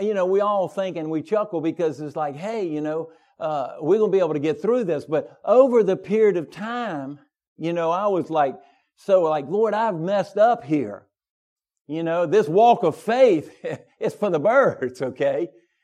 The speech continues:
And yet God was trying to strengthen my faith. And he was doing things. And, and I was like, "Lord, let's get on with it then, 'cause you got a better mon-, you got a bigger job and more money."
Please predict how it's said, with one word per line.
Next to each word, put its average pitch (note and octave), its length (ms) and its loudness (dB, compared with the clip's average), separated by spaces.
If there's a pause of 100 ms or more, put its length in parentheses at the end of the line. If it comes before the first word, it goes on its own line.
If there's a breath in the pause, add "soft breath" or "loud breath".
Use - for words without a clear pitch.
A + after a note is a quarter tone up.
(280 soft breath)
And C3 140 -10
yet D#3+ 140 -2
God F#3 320 -2
was D#3 140 -2
trying D#3+ 260 -6
to B2 60 -6
strengthen F#3 540 -4
my A2+ 260 -10
faith. F#2+ 300 -10 (920)
And C3 240 -8
he D3 160 -6
was A#2+ 160 -6
doing F#3+ 300 0
things. G#2+ 480 -10
And, A#2 200 -14 (300 soft breath)
and C#3 160 -8
I F3+ 140 -6
was E3 160 -4
like, C3+ 360 -4
"Lord, F3+ 380 -4
let's F3+ 240 -6
get G3+ 180 0
on C4+ 260 -4
with E3+ 200 0
it B2 120 -6
then, A2 340 -6 (140)
'cause C#3 180 -6
you G3+ 60 -2
got G3 180 -4
a D3+ 40 -4
better E3+ 300 -4
mon-, F#3+ 340 -10
you F3 140 -6
got D#3 180 -4
a D3 40 -8
bigger D#3+ 260 -6
job F3+ 300 -8
and D3+ 100 -10
more D#3 160 -8
money." G3+ 340 -14